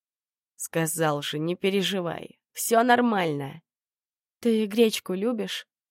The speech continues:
"С мясом?" — спросил я с улыбкой. "Гуляш. И салат". "Люблю. Так давно гречку не ел", —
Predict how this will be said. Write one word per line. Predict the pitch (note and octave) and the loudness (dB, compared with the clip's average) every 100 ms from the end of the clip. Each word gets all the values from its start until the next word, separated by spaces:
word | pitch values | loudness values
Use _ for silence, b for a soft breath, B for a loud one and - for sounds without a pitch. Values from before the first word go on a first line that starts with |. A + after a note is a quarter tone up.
| _ _ | _ _
"С | - | -4
мясом?" — | E3+ D#3 E3+ - D#3 D#3+ _ _ _ _ _ | 0 2 2 -2 -4 -8 _ _ _ _ _
спросил | - - F#3 - D#3+ | -6 0 0 0 0
я | D#3 D#3 | 2 0
с | D3+ E3 | 0 -2
улыбкой. | E3+ D3+ - C#3+ C#3+ _ _ _ _ _ _ _ | 0 -2 -4 -10 -10 _ _ _ _ _ _ _
"Гуляш. | - C4 A#3+ F3+ - - _ _ _ - | 0 4 4 2 -4 -10 _ _ _ -8
И | G#3+ A#3+ C#4 | -2 0 0
салат". | - C#4 F3+ E3 - _ _ _ _ _ _ _ | 0 2 2 0 -8 _ _ _ _ _ _ _
"Люблю. | - E3+ E3+ F#3 E3 D3+ - _ _ _ _ _ _ | 2 4 4 2 0 -2 -12 _ _ _ _ _ _
Так | F3+ F3 | 2 4
давно | E3+ F3 F3 E3 | 4 4 4 2
гречку | F3 F#3+ - - | 2 0 0 -4
не | D#3 D3+ | -2 -2
ел", — | D3+ C#3+ D3 | -4 -6 -10